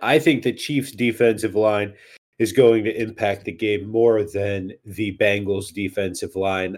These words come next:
I think the Chiefs are gonna be able to block Trey Hendrickson and be able to mitigate the damage elsewhere. Whereas I think this Bengals offensive line,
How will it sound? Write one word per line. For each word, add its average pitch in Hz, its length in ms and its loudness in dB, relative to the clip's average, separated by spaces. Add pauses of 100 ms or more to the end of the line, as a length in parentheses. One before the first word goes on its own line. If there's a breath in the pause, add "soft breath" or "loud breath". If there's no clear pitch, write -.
I 101 100 -4
think 101 460 0 (280)
the 104 180 0
Chiefs - 360 0
are 110 60 2
gonna 104 220 4
be 101 220 0
able 104 300 4
to 95 300 2 (160)
block 104 460 2 (460 soft breath)
Trey 113 380 4
Hendrickson 107 960 0
and 95 560 0 (220)
be 113 160 4
able 104 220 2
to 98 80 -2
mitigate 98 600 2
the 107 80 -8
damage 98 640 0
elsewhere. 127 640 6 (460 loud breath)
Whereas 107 480 6
I 101 100 4
think 117 300 2
this 101 160 -2
Bengals 104 600 -2 (140)
offensive 107 520 2
line, 104 560 2